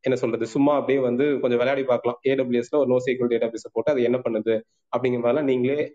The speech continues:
அதோட ரிலேட் பண்ணி கொஞ்சம் கொஞ்சமா பார்த்துக்கலாம். So இதெல்லாம் பண்றப்ப என்ன ஆகும்னா, நீங்க கொஞ்சம் கொஞ்சமா பெட்டர் ஆவீங்க. ஆ, நமக்கு ஆனந்த் சொன்ன அதே விஷயம் தான். நீங்க வந்து ஒரு ஒன் இயர் வந்து ரொம்ப மொக்க ப்ராஜெக்ட் இருக்கலாம், but வந்து அதை சுத்தி இருக்க விஷயம் இருக்குல்ல, அது ரொம்பவே நல்ல விஷயமா இருக்கும்.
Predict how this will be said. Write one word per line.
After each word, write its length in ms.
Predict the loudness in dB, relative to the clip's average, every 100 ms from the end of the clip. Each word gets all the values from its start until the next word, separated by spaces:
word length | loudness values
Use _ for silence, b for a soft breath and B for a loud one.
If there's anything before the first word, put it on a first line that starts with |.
| -2
அதோட 240 | 2 2
ரிலேட் 280 | 2 0 0
பண்ணி 180 | -2 -2
கொஞ்சம் 240 | 0 0 0
கொஞ்சமா 220 | 0 0
பார்த்துக்கலாம். 420 | 0 -4 -8 -20 _ _ _
So 160 | -2 0
இதெல்லாம் 280 | 0 0
பண்றப்ப 260 | 0 0 0
என்ன 240 | 0 0
ஆகும்னா, 160 | -2 0
நீங்க 180 | -2 0
கொஞ்சம் 200 | 0 2
கொஞ்சமா 200 | 2 2 0
பெட்டர் 240 | -2 -2
ஆவீங்க. 240 | -2 -6 -10 _ _ _ _ -4
ஆ, 180 | 0 0
நமக்கு 680 | 0 0 0 0 2 2 0 -2
ஆனந்த் 320 | 0 2 0
சொன்ன 220 | 0 0
அதே 180 | 2 0
விஷயம் 320 | 0 -2 0
தான். 140 | -2 -4 -4
நீங்க 200 | 2 2
வந்து 360 | 2 2 0 -2 _ _ _ _ _ _ -2
ஒரு 180 | 0 2
ஒன் 180 | 2
இயர் 200 | 2 2
வந்து 240 | 2 2 2
ரொம்ப 180 | 2 2
மொக்க 280 | 0 0
ப்ராஜெக்ட் 260 | 0 0 -2
இருக்கலாம், 360 | -8 -4 -6 -6 _ _ _ -4
but 100 | -2
வந்து 540 | 0 0 0 -2 -8 -8
அதை 180 | -4 -4
சுத்தி 300 | -4 -2 0
இருக்க 220 | 2 2
விஷயம் 320 | 0 2 0
இருக்குல்ல, 420 | 2 0 2 0
அது 180 | 0 0
ரொம்பவே 280 | 2 2 2
நல்ல 220 | 2 0
விஷயமா 380 | -2 -2 0 2
இருக்கும். 240 | 0 -4